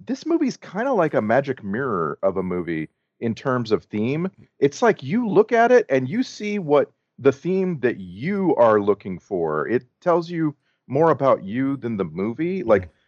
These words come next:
Speaker 1: when you read George Romero, he's like, "Yeah, I mean, I was trying to make a movie," but everybody's like, "This is about Vietnam. This is about
Speaker 2: Yeah.
Speaker 1: race relations, blah, blah, blah."
Speaker 2: <laughs>
Speaker 1: And, and it really, it, you know, it really comes through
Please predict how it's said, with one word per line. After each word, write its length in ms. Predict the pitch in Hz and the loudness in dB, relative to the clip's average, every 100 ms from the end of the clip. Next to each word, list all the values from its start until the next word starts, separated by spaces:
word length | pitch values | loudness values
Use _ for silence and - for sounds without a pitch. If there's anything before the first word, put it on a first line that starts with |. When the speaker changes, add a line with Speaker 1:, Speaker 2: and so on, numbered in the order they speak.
| _ | _
Speaker 1:
when 140 | 123 135 | -2 0
you 100 | 135 | 0
read 500 | 107 170 196 143 - | 0 0 -2 -6 0
George 280 | 139 156 | 2 2
Romero, 420 | 151 110 113 160 170 | 0 2 4 4 2
he's 240 | 170 190 | -2 -2
like, 220 | 196 185 | -2 0
"Yeah, 500 | 214 240 240 247 247 220 | 0 2 4 6 6 6
I 100 | 208 | 2
mean, 420 | 214 208 202 196 - | 2 2 0 0 0
I 80 | |
was 200 | 196 196 | 2 0
trying 280 | - 190 208 | -2 -2 0
to 60 | 196 | 0
make 180 | 190 175 | 0 -2
a 40 | |
movie," 440 | 160 196 185 170 151 _ - | -2 -2 0 0 -2 _ 2
but 160 | 170 | 4
everybody's 340 | 170 190 175 127 | 8 8 8 6
like, 140 | 104 _ - | -2 _ -4
"This 160 | 156 | -4
is 120 | 139 120 | -2 -2
about 260 | 101 95 90 | 0 0 0
Vietnam. 480 | 139 160 214 90 160 | -2 2 2 0 -2
This 160 | 165 | -6
is 80 | 139 | -4
about 240 | 113 123 - | 2 2 4
Speaker 2:
Yeah. 60 | 196 | 0
Speaker 1:
race 160 | 196 | -2
relations, 420 | 131 101 - - 160 | -4 -4 -4 -12 -4
blah, 140 | 120 123 | 0 2
blah, 140 | 120 | 0
blah." 320 | - 180 95 - | 0 2 2 0
Speaker 2:
<laughs> 60 | - _ _ _ - | -20 _ _ _ 0
Speaker 1:
And, 340 | 143 135 131 _ 151 | 2 2 -2 _ -4
and 100 | 151 | -2
it 80 | |
really, 400 | 151 202 208 175 - | 0 -2 0 -2 2
it, 200 | 135 131 | 0 2
you 120 | 151 | 2
know, 120 | 135 | 2
it 180 | - 117 | 0 0
really 240 | 170 190 | 2 2
comes 400 | - 160 143 127 | 0 -4 -4 -6
through 600 | - 127 170 117 92 95 | -12 -6 -2 0 0 -4